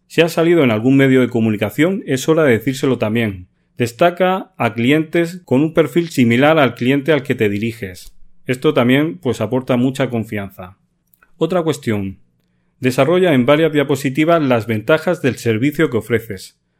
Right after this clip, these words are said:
Usa imágenes evocadoras que ayuden al cliente a visualizar el resultado del servicio que ofreces. Imágenes que despierten en él la principal emoción que le impulsa. Por ejemplo, si estás ofreciendo un tratamiento dental,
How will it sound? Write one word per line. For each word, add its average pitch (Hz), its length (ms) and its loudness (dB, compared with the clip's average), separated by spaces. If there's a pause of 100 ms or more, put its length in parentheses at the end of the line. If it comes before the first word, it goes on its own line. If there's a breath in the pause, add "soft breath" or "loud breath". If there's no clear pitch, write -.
(180)
Usa 156 220 0
imágenes 135 460 2
evocadoras 127 720 0
que 127 80 2
ayuden 131 340 4
al 113 140 0
cliente 139 680 0
a 123 100 4
visualizar 120 600 2
el 143 140 4
resultado 151 800 0
del 127 100 0
servicio 151 520 0
que 123 60 2
ofreces. 104 640 -6 (180)
Imágenes 165 460 0
que - 140 2
despierten 120 540 0
en 113 120 2
él 160 220 2
la 123 140 2
principal 117 440 0
emoción 151 440 0
que 131 120 -2
le 113 120 2
impulsa. 107 640 -6 (420)
Por 117 140 0
ejemplo, 156 440 0 (140 soft breath)
si - 140 -2
estás 139 320 0
ofreciendo 147 420 0
un 120 120 0
tratamiento 123 520 2
dental, 147 640 2